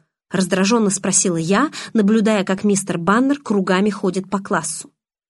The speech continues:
"Хороший вопрос", пробормотал Эдвард тихо, будто обращаясь к самому себе. Я вздохнула, хмуро разглядывая доску.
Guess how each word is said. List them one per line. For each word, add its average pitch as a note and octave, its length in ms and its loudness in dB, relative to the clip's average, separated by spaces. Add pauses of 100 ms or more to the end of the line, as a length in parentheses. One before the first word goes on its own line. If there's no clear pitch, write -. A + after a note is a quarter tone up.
(1200)
"Хороший F3 560 -2
вопрос", - 640 -10 (520)
пробормотал D#3 640 -4
Эдвард D#3 560 -10
тихо, A#3+ 480 -4 (460)
будто E3+ 340 -4
обращаясь E3 680 -4
к - 80 -10
самому D#3 440 -2
себе. D#3 440 -6 (2000)
Я F3+ 160 -2
вздохнула, G#3 640 -2 (500)
хмуро G3+ 560 0
разглядывая E3+ 680 -2
доску. D#3+ 520 -8